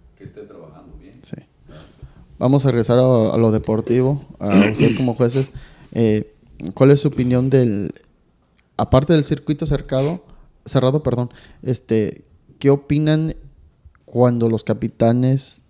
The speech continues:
Speaker 2: llevan un, un teléfono con el video? Es, ¿prefieren eso? Porque obviamente los diferentes ángulos, ¿o prefieren que esté un circuito cerrado, ah, con cierta posición en las cámaras para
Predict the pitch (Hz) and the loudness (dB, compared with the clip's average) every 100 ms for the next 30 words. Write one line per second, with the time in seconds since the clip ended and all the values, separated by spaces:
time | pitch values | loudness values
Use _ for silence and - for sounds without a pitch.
0 | - 123 123 123 127 127 127 123 117 - | -12 -2 0 2 2 0 -2 -4 -8 -14
1 | _ _ 107 120 123 120 135 127 117 113 | _ _ -6 0 0 0 -2 -4 -4 -2
2 | 110 113 117 117 - _ _ _ _ _ | -2 -2 -4 -6 -12 _ _ _ _ _
3 | _ - 120 - - - - - 120 113 | _ -4 -2 -4 -12 -18 -20 -8 -4 0
4 | 139 143 147 147 156 - 208 233 _ _ | 2 2 2 0 -2 -4 -8 -8 _ _
5 | - _ _ - 127 - 123 131 127 127 | -20 _ _ -8 -8 -4 -2 0 -2 -2
6 | 113 107 110 107 120 117 120 123 135 147 | -2 -2 -6 -6 -6 -6 -6 -4 -4 -4
7 | - - 113 113 117 123 123 117 - 117 | -10 -14 -10 -8 -6 -8 -8 -10 -6 -6
8 | 120 131 - 123 - - 113 110 110 127 | -4 -8 -6 -8 -8 -6 -6 -4 -6 -6
9 | 131 _ _ _ - - 127 104 101 95 | -10 _ _ _ -20 -16 -10 -8 -8 -10
10 | 101 - 127 135 131 _ _ _ _ _ | -12 -16 -18 -20 -20 _ _ _ _ _
11 | _ - _ 127 120 - 117 131 - 117 | _ -20 _ -4 -4 -4 -6 -6 -8 -8
12 | 113 117 120 113 110 107 110 110 - 107 | -8 -6 -6 -6 -8 -8 -8 -8 -8 -8
13 | 101 50 50 | -8 -10 -14